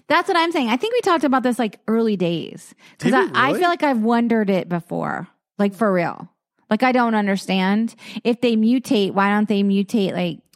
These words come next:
Speaker 2: Well, here's wh-, I guess this
Speaker 1: better?
Speaker 2: is the answer, right?
Speaker 1: Do you know?
Speaker 2: Is that anything that's unpleasant is a warning to us that something bad is going on.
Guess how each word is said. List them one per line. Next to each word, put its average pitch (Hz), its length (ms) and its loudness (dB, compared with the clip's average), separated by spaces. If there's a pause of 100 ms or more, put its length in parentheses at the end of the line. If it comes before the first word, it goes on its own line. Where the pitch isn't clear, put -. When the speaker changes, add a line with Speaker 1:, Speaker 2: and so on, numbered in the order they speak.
(500)
Speaker 2:
Well, 185 120 -2
here's 220 300 -4
wh-, 151 80 -12 (260)
I 165 100 2
guess 196 240 2
this 165 180 2
Speaker 1:
better? 139 100 -4
Speaker 2:
is 123 40 -12
the 123 160 -6
answer, 113 280 -10
right? 90 80 -8
Speaker 1:
Do 202 80 2
you 220 40 4
know? 180 320 2 (400)
Speaker 2:
Is 147 220 -4
that 131 460 -2 (1000)
anything 185 380 2
that's 151 200 -2
unpleasant 131 680 -2 (100)
is 135 140 -2
a 127 80 2
warning 120 480 2
to 107 160 -6
us 104 180 -8
that 117 120 -8
something 120 300 -4
bad 113 240 -2
is 107 120 -8
going 95 260 -8
on. 90 380 -14